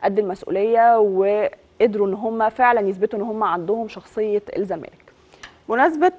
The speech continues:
Speaker 2: الغيابات وبمناسبة كمان أمير مرتضى منصور المشرف العام على الكرة، وبخصوص طارق حامد لاعب وسط الزمالك، أوضح أمير مرتضى منصور المشرف العام على الكرة إنه تواصل معاه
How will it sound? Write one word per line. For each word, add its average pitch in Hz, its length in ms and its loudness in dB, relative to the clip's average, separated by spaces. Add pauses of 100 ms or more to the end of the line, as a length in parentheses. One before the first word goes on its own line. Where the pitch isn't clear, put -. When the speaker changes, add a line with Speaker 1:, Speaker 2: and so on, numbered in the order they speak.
Speaker 2:
الغيابات 226 800 4
وبمناسبة 226 440 -2
كمان 240 480 -2
أمير 220 300 -2
مرتضى 233 300 -4
منصور 226 460 -4
المشرف 220 500 -6
العام 202 240 -4
على 196 180 0
الكرة، 269 400 2
وبخصوص 240 720 -2 (180)
طارق 247 240 0
حامد 277 380 2 (360)
لاعب 233 500 2
وسط 220 420 0 (120)
الزمالك، 156 600 -12
أوضح 294 420 0
أمير 254 220 -4
مرتضى 254 340 -2
منصور 240 420 -4
المشرف 226 420 -8
العام 220 260 2
على 220 160 0
الكرة 269 300 0
إنه 233 320 2
تواصل 233 520 -2
معاه 202 360 -4